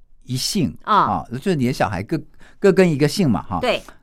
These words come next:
Speaker 1: 大人会不会更偏心随自己姓氏的小孩？这我们刚刚聊过。
Speaker 2: 绝对会，
Speaker 1: 嗯。
Speaker 2: 我觉得绝对会，尤其是爷爷奶奶那一辈。
Speaker 1: 对，
Speaker 2: 嗯。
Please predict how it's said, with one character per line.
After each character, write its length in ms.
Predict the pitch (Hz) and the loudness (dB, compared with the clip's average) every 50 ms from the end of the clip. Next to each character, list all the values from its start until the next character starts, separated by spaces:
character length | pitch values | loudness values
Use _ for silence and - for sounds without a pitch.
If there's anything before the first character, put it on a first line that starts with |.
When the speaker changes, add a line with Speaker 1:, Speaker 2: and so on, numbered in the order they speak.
| _ - | _ -2
Speaker 1:
大 220 | - 240 220 185 160 | 2 4 6 6 4
人 140 | 139 - 151 | 4 2 2
会 140 | 165 180 | 0 0
不 100 | 160 143 | 0 0
会 80 | 143 127 | 0 0
更 240 | - - 156 139 120 | 0 0 -2 -2 -2
偏 300 | - - 170 151 156 156 | -2 -2 -2 -2 -2 -2
心 380 | 139 - 156 151 147 147 - - | -4 -4 -4 -4 -4 -4 -8 -12
随 260 | - - - 90 92 | -10 -6 -4 -4 -4
自 180 | 101 - 143 117 | -4 -4 -6 -6
己 160 | - - 73 | -6 -8 -12
姓 280 | 76 - - 147 123 113 | -12 -8 -4 -4 -2 -2
氏 200 | - - 110 90 | -4 -4 -4 -4
的 100 | 87 80 | -4 -4
小 160 | - 101 76 | -4 -6 -6
孩？ 260 | 76 - 80 76 78 | -6 -8 -10 -10 -4
这 140 | 101 139 131 | 0 0 0
我 60 | 113 | 0
们 100 | 90 90 | 0 0
刚 140 | 117 123 123 | 2 2 2
刚 160 | 131 127 127 - | 2 0 -2 -4
聊 160 | - 95 87 80 | -8 -10 -8 -2
过。 80 | 87 | 2
Speaker 2:
绝 120 | - 220 - | 6 6 8
对 160 | - 254 202 | 6 6 4
会， 180 | - - 220 180 | 2 2 4 4
Speaker 1:
嗯。 80 | 165 | 4
Speaker 2:
我 40 | 156 | 4
觉 140 | 135 202 208 | 2 0 -2
得 80 | 226 220 | -4 -4
绝 160 | - 165 170 | -4 -4 -4
对 160 | - 202 170 | -4 -4 -4
会， 180 | 156 - 160 160 | -6 -8 -2 0
尤 100 | 233 285 | 0 2
其 140 | 302 339 | 2 0
是 120 | 277 311 262 | -2 -2 -2
爷 160 | 214 214 233 | 0 0 2
爷 100 | 285 294 | 2 0
奶 100 | 269 156 | 0 -2
奶 140 | 143 170 175 | -6 -6 -6
那 120 | 190 180 | -4 -6
一 80 | 165 160 | -6 -6
辈。 280 | - - - - - - - _ _ | -8 -10 -12 -12 -14 -20 -20 _ _
Speaker 1:
对， 200 | - 170 156 151 | 0 0 0 0
Speaker 2:
嗯。 160 | 143 135 - | -2 -8 -14